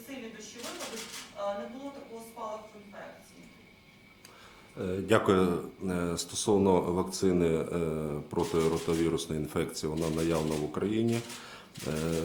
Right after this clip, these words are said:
Speaker 2: придбавати її можуть як за кошти, е, місцевої влади, так і за власні кошти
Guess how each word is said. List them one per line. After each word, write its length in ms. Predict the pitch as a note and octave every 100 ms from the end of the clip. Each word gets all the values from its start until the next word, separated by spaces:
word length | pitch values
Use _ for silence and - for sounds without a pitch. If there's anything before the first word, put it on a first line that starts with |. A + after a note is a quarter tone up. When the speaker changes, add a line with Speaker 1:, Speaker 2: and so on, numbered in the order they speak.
| E2
Speaker 2:
придбавати 680 | - D#2+ F#2+ F#2+ G#2 - F2+
її 220 | E2+ F2
можуть 540 | F2 F2+ D#2+ D#2+ D#2+
як 220 | E2 F2 D#2
за 120 | D#2+
кошти, 460 | - F2+ D#2+ -
е, 140 | D#2 D#2 D#2+ D#2 D2+ D2+ D2 C#2 A1 C#2
місцевої 500 | E2 - F#2 F2 G2 A2
влади, 360 | A#2+ A#2+ G2+ F#2
так 220 | F#2+ F#2
і 40 | E2
за 120 | D#2+
власні 380 | D#2+ E2 - D#2
кошти 380 | D#2+ D2+ -